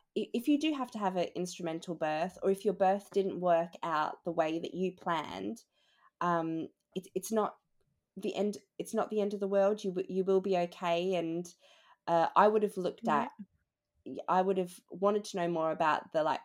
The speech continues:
Speaker 1: positive outcomes of births that involved medical intervention for sure, because I think that really, yeah, clouded my view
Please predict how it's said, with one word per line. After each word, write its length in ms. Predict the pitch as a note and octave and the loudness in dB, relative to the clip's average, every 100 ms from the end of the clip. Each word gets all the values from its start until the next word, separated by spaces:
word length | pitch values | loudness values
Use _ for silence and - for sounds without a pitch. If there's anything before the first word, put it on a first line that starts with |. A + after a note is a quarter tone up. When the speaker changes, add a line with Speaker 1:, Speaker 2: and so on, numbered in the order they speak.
| - | -4
Speaker 1:
positive 760 | G3 G3 F#3 G3+ E3 D#3+ E3+ - | -2 0 -4 -4 -4 -4 -6 -2
outcomes 880 | E3 E3 - - E3 D#3 D#3+ F3+ - - | 2 2 2 -8 -6 -6 -6 -8 -10 0
of 440 | E3 D3+ D3 F3 - _ _ _ _ _ _ _ _ _ - | 2 4 4 0 -18 _ _ _ _ _ _ _ _ _ 4
births 340 | F3+ E3+ F3+ | 6 6 2
that 200 | F3 - - - | -2 -2 -6 -4
involved 720 | E3+ E3+ D#3 D#3 E3 - - - | -2 2 2 2 -2 -10 -20 -6
medical 340 | F3+ E3+ E3+ | -4 -2 -4
intervention 640 | E3 D#3 E3 D3 C#3+ D3+ D3 | -6 -6 -2 -2 -2 -6 -10
for 140 | D#3 D#3+ | -8 -12
sure, 300 | - D3 D3+ | -4 -2 -2
because 220 | E3+ F3 | -6 -12
I 80 | D#3+ | -12
think 200 | - E3 | -10 -8
that 140 | E3 - | -8 -4
really, 420 | D#3 D3+ D3+ F3 _ - | -2 0 -2 -4 _ -6
yeah, 160 | D#3+ D3 _ _ | -6 -6 _ _
clouded 420 | - E3 D#3 D3 | 0 2 2 0
my 160 | D3 D3+ | -4 -6
view 420 | D#3 D3+ D#3 F3+ | -4 -4 -2 -6